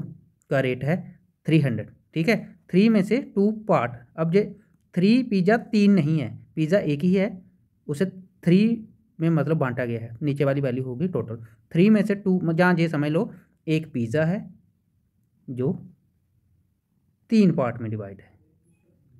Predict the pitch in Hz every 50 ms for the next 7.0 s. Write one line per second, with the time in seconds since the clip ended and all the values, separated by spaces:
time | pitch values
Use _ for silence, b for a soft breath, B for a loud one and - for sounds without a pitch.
0 | _ _ - 147 139 139 120 - 101 90 92 92 95 - - _ _ _ _ _
1 | _ _ _ _ _ _ _ _ _ _ _ _ _ _ _ _ - 135 139 143
2 | 139 123 117 113 113 113 120 135 175 - - - - _ _ _ - 165 127 110
3 | - - - - _ _ _ _ _ _ _ - 208 220 220 220 190 160 147 147
4 | 160 170 170 139 117 110 110 110 110 113 113 B B B B _ - 156 160 160
5 | 202 190 196 233 233 - 185 165 170 180 180 180 180 208 175 147 123 120 120 110
6 | 101 101 - _ _ _ _ _ _ _ _ - 127 127 123 120 123 120 127 185